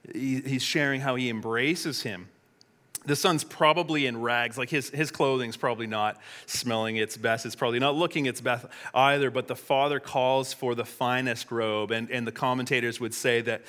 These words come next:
uh, not, it's not just that it's the finest, like, the nicest robe, it's that it's probably, uh, the father's own robe, and so he's giving him his very best, putting it over him.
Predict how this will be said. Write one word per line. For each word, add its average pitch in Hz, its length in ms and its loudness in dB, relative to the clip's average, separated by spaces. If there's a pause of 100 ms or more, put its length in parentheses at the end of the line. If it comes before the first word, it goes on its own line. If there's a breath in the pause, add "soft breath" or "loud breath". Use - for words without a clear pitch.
(260 loud breath)
uh, 120 220 4
not, 151 320 0
it's 156 160 -4
not 190 160 2
just 170 220 2
that 160 120 4
it's 139 140 -2
the 135 100 -2
finest, 123 640 -2
like, 117 140 -2
the 117 100 -2
nicest 107 480 -4
robe, 160 240 2
it's 117 140 -2
that 123 120 -2
it's 110 120 -10
probably, 113 600 -2 (300 loud breath)
uh, 107 120 0
the 117 120 -8
father's 107 560 0 (100)
own 117 460 -4
robe, 147 400 2
and 120 160 -2
so 127 180 0
he's 120 240 -2
giving 131 280 0
him 127 140 -2
his 110 200 -4
very 120 540 2
best, 117 400 0
putting 123 320 -2
it 123 160 0
over 117 320 -2
him. 104 420 -6